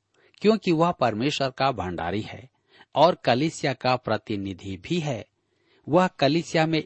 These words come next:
इसलिए है कि परमेश्वर की इच्छा खोजे और उसे पूरा करे।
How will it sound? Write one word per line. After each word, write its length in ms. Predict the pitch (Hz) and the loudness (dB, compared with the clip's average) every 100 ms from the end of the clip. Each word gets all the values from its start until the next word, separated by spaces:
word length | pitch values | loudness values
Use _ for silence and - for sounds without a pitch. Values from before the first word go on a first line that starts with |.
| - | -6
इसलिए 420 | 110 - 160 175 | -10 -6 -2 -2
है 360 | 135 127 151 - _ _ - | -2 -6 -8 -10 _ _ -2
कि 160 | 180 | 0
परमेश्वर 720 | 180 151 131 123 170 - 147 139 | 2 4 4 4 0 0 -4 -4
की 160 | - 127 156 | -6 -6 -2
इच्छा 560 | 160 - 104 92 123 _ _ _ | -2 -2 -2 -2 -4 _ _ _
खोजे 480 | - 160 160 165 170 - | 2 2 4 2 0 0
और 280 | 120 113 110 - | 4 4 4 -2
उसे 440 | - - 101 - _ _ | -6 -2 -2 -2 _ _
पूरा 300 | 104 98 95 | -6 -2 -4
करे। 440 | - 101 90 87 | -4 -8 -8 -12